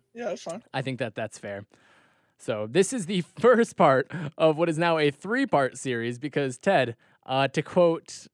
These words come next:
Speaker 2: uh, what is it? Wha-, what's that, what's that show? Arrested Development, "I have made a horrible mistake." Uh, we got San Antonio at Portland. I'd love to give my boys a win, but if you really want the San Antonio Spurs to win,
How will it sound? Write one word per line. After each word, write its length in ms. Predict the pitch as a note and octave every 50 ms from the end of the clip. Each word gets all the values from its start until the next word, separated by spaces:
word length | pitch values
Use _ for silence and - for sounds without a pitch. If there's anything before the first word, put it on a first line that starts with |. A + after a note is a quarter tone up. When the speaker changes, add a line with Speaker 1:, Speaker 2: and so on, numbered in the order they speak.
| _ _ -
Speaker 2:
uh, 340 | B2+ A#2 A#2 A#2 A#2 A2+ A2 A2+
what 140 | - C3+ B2
is 100 | A2+ G2+
it? 380 | A2 G#2+ G2+ _ - - - - _ _ _ _ _ _ _
Wha-, 140 | - F3+ F3
what's 200 | E3+ A3+ A#3 -
that, 180 | - F#3+ C#3+ B2 _ _
what's 200 | A3+ A#3 A3+ -
that 200 | - E3 C3+ A2+ - _ _ _ _ _ _ _ _
show? 400 | - - - D3 B2 G#2+ G#2 A2+
Arrested 380 | B2+ D3 E3+ E3 - - F3
Development, 500 | D3+ D3 C#3+ C#3+ C#3 C3+ C3 C3 C3+ C#3 -
"I 140 | D3 D#3+ E3+
have 120 | D#3+ C#3
made 220 | C#3+ C#3+ C3+ C3 B2
a 120 | A#2+ B2
horrible 580 | A#2 - - - F3+ D#3 C3+ B2 A2 A2 A2 A2
mistake." 560 | A#2 A2+ - - - A2+ F#2+ F2 - _ _ _ _ _ _ _ _ _ _ _ _ _ _ _ _ _ _ _ _ _ _ _ _ _ _
Uh, 120 | B2+ B2+ B2+
we 80 | C#3+
got 140 | D3+ D#3+ D3+
San 260 | - - F#3+ G3+ G#3
Antonio 540 | G#3 F#3 - D#3+ E3+ F3 E3 D#3+ D#3+ D3+ D3+
at 240 | - C3+ B2 - -
Portland. 680 | - - D#3+ D#3 C#3+ B2 D3 C#3 C3+ C3 B2+ A#2+ D3 - _ _ _ _
I'd 160 | - D3 D#3
love 160 | F#3 G#3+ G#3 F3
to 60 | F3
give 140 | E3 E3+ D#3
my 120 | D#3 D3+
boys 280 | C3+ C#3+ D3+ D3+ C#3 B2+
a 40 | C3+
win, 280 | C#3 D#3 D3+ C3 A#2+ A#2
but 120 | B2+ B2+
if 160 | C3 B2 -
you 120 | D#3+ F3 E3+
really 200 | D#3+ E3 D#3+ D#3+
want 280 | D3+ D3 C#3+ C#3 C#3
the 80 | - C#3
San 220 | - - D3 C#3
Antonio 420 | B2+ B2 - D3 C#3 C3+ B2+ A#2 A2
Spurs 420 | - - - F3+ F#3+ G3+ F#3 C#3
to 120 | C3 A#2+ A2+
win, 320 | A2 A2 G#2+ A#2 C#3 C3+